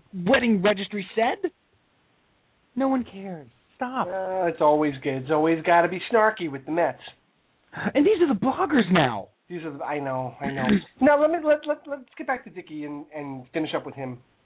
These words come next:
Speaker 2: real
Speaker 1: Yes.
Speaker 2: quick. I wanna ask you
Speaker 1: 'Cause we gotta get to Euclid, and then we gotta get to the Jets, and we gotta get to the Giants.
Speaker 2: And then Christmas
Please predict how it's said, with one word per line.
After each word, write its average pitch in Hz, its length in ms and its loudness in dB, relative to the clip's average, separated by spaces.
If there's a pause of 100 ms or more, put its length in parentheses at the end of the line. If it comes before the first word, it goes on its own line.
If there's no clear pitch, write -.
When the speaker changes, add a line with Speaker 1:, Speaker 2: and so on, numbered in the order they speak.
Speaker 2:
real 139 120 2
Speaker 1:
Yes. - 100 -4
Speaker 2:
quick. 131 220 -6
I 175 40 6
wanna 214 200 6
ask 190 340 4 (100)
you 170 100 -6
Speaker 1:
'Cause 165 100 -2
we 170 80 0
gotta 190 160 4
get 185 160 -2
to 175 60 -2
Euclid, 220 420 0
and - 60 -20
then 180 100 2
we 170 80 -2
gotta 156 120 2
get 147 140 -4
to 139 80 -6
the 131 60 -8
Jets, 180 300 2
and - 20 -4
we 180 80 -4
gotta 170 140 0
get 156 120 -8
to 151 60 -4
the 143 100 -8
Giants. 117 320 -8 (320)
Speaker 2:
And 156 220 -8
then 180 180 0
Christmas 180 520 -4